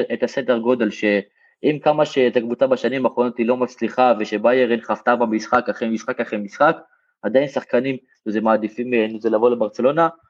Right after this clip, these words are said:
זה בטח ש-, שמענו לקווים, הוא צ'אבי, ש-,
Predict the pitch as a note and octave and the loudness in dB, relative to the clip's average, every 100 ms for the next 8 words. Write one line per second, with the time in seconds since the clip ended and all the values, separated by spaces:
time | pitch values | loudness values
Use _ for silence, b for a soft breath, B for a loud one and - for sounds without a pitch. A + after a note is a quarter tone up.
0 | _ G#2+ A2 C3+ D3 - - B2 A2+ A#2 | _ -4 -2 0 -2 -4 0 2 2 0
1 | A#2 A2+ C3+ C3 A2+ A2+ B2+ G#2+ A2 - | -2 -2 -2 -4 -2 0 0 -2 -4 0
2 | C3+ A#2 G#2 | 0 0 -2